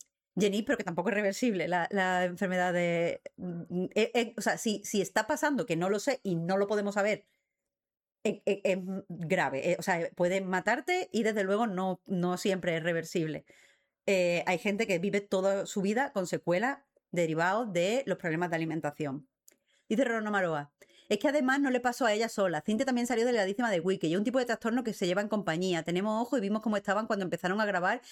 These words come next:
y cómo estaban después". Eso es mu-, lo argumenta mucha gente, que es una enfermedad competitiva, de que al parecer,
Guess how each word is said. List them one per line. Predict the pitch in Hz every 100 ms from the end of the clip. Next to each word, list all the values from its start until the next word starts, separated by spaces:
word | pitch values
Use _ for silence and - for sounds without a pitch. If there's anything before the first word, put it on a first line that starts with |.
| -
y | 208
cómo | 190
estaban | 202 214 220
después". | 202 - 170
Eso | 160 208
es | 202
mu-, | 202 196
lo | 180
argumenta | 160 165 180 214
mucha | 185 196
gente, | 180 175 151 139
que | 151 143 - - _ _
es | - 202 202
una | 208 196 202 220
enfermedad | 220 233 208 180
competitiva, | 214 233 247 185 147 151 143 135
de | 151 156
que | 175
al | 165
parecer, | 175 160 180 175 233